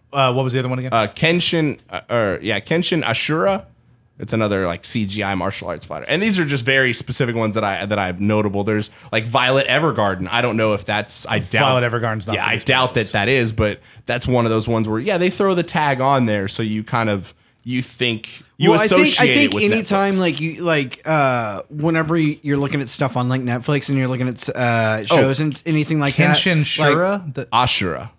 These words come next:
Speaker 1: Ashura.
Speaker 2: Yeah.
Speaker 1: Okay.
Speaker 2: Also, I thought of another one, Knights of Sidonia. I'm pretty sure that is a Netflix in-house one. The Godzilla ones weren't. No, no, no. Yeah, those were awful also.
Speaker 1: 'Cause you gotta
Speaker 2: Damn.
Speaker 1: remember that Godzilla is a property by Tojo.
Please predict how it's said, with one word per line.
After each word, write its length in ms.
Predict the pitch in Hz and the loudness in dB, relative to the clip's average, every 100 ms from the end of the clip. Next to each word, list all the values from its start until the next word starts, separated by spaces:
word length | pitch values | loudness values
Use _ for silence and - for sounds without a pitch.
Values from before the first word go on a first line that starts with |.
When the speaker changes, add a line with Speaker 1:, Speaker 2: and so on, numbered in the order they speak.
| _ | _
Speaker 1:
Ashura. 720 | 147 165 165 - 147 120 95 87 | 2 4 2 0 -4 -4 -6 -2
Speaker 2:
Yeah. 140 | 104 | -2
Speaker 1:
Okay. 260 | - 104 90 | -2 -6 0
Speaker 2:
Also, 240 | 165 185 | 2 4
I 80 | 165 | 2
thought 160 | 160 147 | 4 2
of 60 | |
another 200 | 139 170 170 | 4 4 4
one, 180 | 135 | 4
Knights 280 | 131 139 139 | 4 2 2
of 80 | 139 | 0
Sidonia. 720 | - 120 120 117 135 143 147 143 | 0 2 2 2 2 2 0 0
I'm 100 | 123 | -2
pretty 380 | - 175 147 | 0 0 2
sure 240 | 147 - 120 | 0 0 0
that 260 | 117 120 | 0 0
is 160 | 120 123 | 0 0
a 60 | 113 | 2
Netflix 580 | 107 104 - 101 - - | 0 -2 -4 -6 -6 -4
in-house 520 | 101 98 98 92 - | -4 -2 -2 -2 -4
one. 340 | 90 92 98 - _ _ _ _ _ _ | -4 -2 -4 -8 _ _ _ _ _ _
The 100 | 120 | -4
Godzilla 720 | 117 143 147 117 139 202 160 | 2 2 2 0 2 2 2
ones 300 | 120 110 104 | 2 0 -2
weren't. 400 | 90 113 127 - _ _ _ _ _ _ - | -4 -2 0 -2 _ _ _ _ _ _ -6
No, 460 | 110 110 98 92 | 0 2 2 2
no, 140 | 92 87 | 0 -4
no. 200 | 80 73 | -6 -8
Yeah, 220 | 82 80 | -8 -6
those 200 | 98 98 | -4 -4
were 120 | - - | -6 -12
awful 400 | 67 69 - 80 | -14 -14 -12 -12
also. 360 | 82 - - | -10 -6 -4
Speaker 1:
'Cause 640 | - - - - - - 151 | 0 -2 -2 -18 -20 -8 -2
you 80 | 147 | 0
gotta 120 | 147 | 2
Speaker 2:
Damn. 40 | |
Speaker 1:
remember 160 | 143 131 127 | 0 -2 -4
that 100 | 110 | -2
Godzilla 340 | 139 123 139 127 | -2 0 0 0
is 80 | |
a 60 | 110 - _ | -2 -10 _
property 300 | - 131 120 | 0 0 0
by 160 | 110 101 | -2 -4
Tojo. 460 | - 110 101 98 | -4 -6 -4 -8